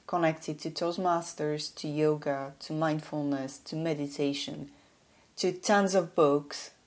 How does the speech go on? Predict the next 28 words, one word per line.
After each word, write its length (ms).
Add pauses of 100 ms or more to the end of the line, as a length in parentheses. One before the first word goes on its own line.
(140)
uh, 220
which 220
I 120
love, 480 (1500)
to 560 (560)
pets, 600 (1040)
guilty 340
pleasures, 760
food, 500 (380)
travel, 760 (1200)
you 160
name 320
it, 260 (320)
and 120
I 100
probably 480
would 340
be 120
very 240
happy 260
to 140
talk 260
about. 400 (1200)
I 100
hope 260
you 100
like 320
it, 380